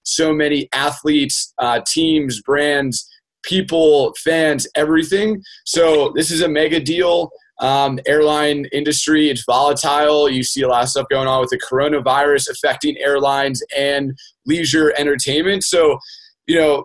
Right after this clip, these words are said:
this is kind of going down the line. I'm super pumped to be, um, you know, gonna attend this in Los Angeles, but this is a mega sponsorship deal. Um, and I'm sure there's different types of activations that involved with it. And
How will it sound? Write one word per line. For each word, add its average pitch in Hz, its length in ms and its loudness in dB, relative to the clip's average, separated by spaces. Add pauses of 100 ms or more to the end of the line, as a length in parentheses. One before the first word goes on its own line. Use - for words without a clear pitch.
(140)
this 170 180 0
is 160 120 0
kind 156 200 0
of 135 100 -4
going 151 220 2
down 147 160 2
the 143 60 0
line. 143 420 2
I'm 147 140 -2
super 147 340 -2
pumped 156 400 -2
to 139 100 -8
be, 139 480 0 (300)
um, 123 500 0
you 135 140 -4
know, 123 280 0 (540)
gonna 131 180 -2
attend 143 460 -4
this 143 240 2
in 135 160 -4
Los 127 260 0
Angeles, 151 520 0
but 139 280 0
this 135 180 -4
is 135 120 -4
a 139 80 2
mega 131 400 0
sponsorship 131 720 -4
deal. 135 460 0 (320)
Um, 123 580 -2
and 127 440 -4
I'm 120 200 -4
sure 131 300 0
there's 123 240 0
different 127 500 -4
types 127 240 -6
of 120 60 -4
activations 139 640 -2
that 139 140 0
involved 131 400 0
with 131 180 -4
it. 135 240 0
And 117 220 -6